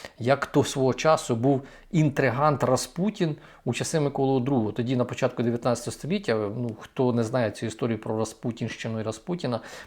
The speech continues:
просто почитайте коротку довідку в інтернеті, ви дуже легко її знайдете. І Распутінщина тоді стала фактично індикатором кризи пля-, правлячої верхівки Російської імперії напередодні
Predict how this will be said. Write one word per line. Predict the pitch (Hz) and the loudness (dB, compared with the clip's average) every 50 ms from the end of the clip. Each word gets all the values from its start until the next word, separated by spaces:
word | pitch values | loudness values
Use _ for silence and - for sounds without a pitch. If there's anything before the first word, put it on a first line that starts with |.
| - | 0
просто | - 233 190 - - 113 | 4 4 4 4 2 -2
почитайте | - 117 - 131 - 131 123 - 117 | -4 -4 -4 0 0 2 2 0 -2
коротку | - - 123 117 117 - 131 | -2 -2 -2 -2 -2 -2 -2
довідку | 123 120 135 120 113 110 - - 120 | 0 2 2 2 2 0 -2 -2 -4
в | 117 | -2
інтернеті, | 110 131 123 123 139 131 123 - | 0 0 0 0 -2 -2 -2 -2
ви | 117 113 117 | -2 0 0
дуже | 113 110 113 110 127 | 0 0 0 0 0
легко | 120 117 120 120 - - | 0 0 0 -2 -2 -2
її | 120 113 | -2 -2
знайдете. | 110 117 113 120 160 170 165 165 139 - - - - - - - - - - - - - | -2 -2 -2 0 0 0 0 0 -2 -4 -6 -12 -20 -20 -20 -20 -20 -20 -20 -20 -6 2
І | - 147 | 6 8
Распутінщина | 156 165 165 - - 226 240 247 233 - - 180 165 - - - 151 139 127 113 104 113 - - _ _ - | 8 8 6 4 2 4 4 4 4 4 2 0 0 0 0 -2 0 2 2 2 2 0 -4 -12 _ _ 0
тоді | - 139 127 123 156 196 208 180 | 2 2 2 2 0 0 0 0
стала | - - - 160 170 170 165 160 156 143 - - - - - - | 0 2 4 6 6 8 8 8 8 6 4 0 -12 -12 -2 0
фактично | - 131 - - 165 165 165 - - 143 135 | 0 0 2 2 0 0 0 0 0 0 0
індикатором | 143 143 135 139 139 139 - 156 147 - 139 135 127 | 0 0 0 0 2 4 6 6 6 6 4 2 2
кризи | 123 - - 165 175 170 139 117 120 | 2 4 6 8 10 10 8 6 4
пля-, | 113 - - 127 131 120 117 110 - | 0 2 4 6 6 6 6 6 6
правлячої | 143 147 143 127 117 120 117 - - 123 120 | 8 10 10 10 8 4 0 0 0 0 2
верхівки | 117 123 120 - - 131 127 110 - - 117 110 | 2 2 0 0 0 0 0 2 2 0 0 0
Російської | - 127 123 - - 135 - - - 127 | 0 -2 -2 -2 -2 -4 -2 -2 -4 -4
імперії | 123 127 - 208 226 214 196 180 165 160 - - - _ _ _ _ _ _ _ _ - - | -2 2 4 4 6 6 6 4 2 0 -2 -8 -18 _ _ _ _ _ _ _ _ -4 0
напередодні | 135 139 123 - - 123 127 156 165 160 151 131 | 2 4 4 4 4 4 4 2 2 2 2 0